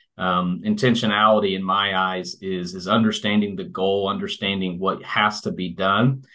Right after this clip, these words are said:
but also learning from the mistakes, and then also giving yourself a, a, a break if you fail,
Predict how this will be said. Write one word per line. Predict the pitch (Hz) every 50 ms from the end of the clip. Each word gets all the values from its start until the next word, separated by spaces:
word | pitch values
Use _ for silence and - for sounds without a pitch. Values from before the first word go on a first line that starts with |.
| - _ _ -
but | 110 110 107 104 104 - -
also | 107 107 110 110 - - 110 104 98
learning | 95 98 98 101 101 101 98
from | - - 95 92
the | 90 90
mistakes, | 90 90 - - - 147 175 214 - - - -
and | - 113 110 113
then | 110 107
also | 98 110 127 131 131 - 123 110 107 104 101 - - _ _ _ _ _ -
giving | 120 120 120 113 110
yourself | 110 110 107 - - 110 110 104 104 101 92 - - -
a, | 98
a, | 92 - - -
a | 101 87
break | - 107 110 110 107 104 -
if | 101 90 - 95
you | 87
fail, | - - 87 76 60 - - _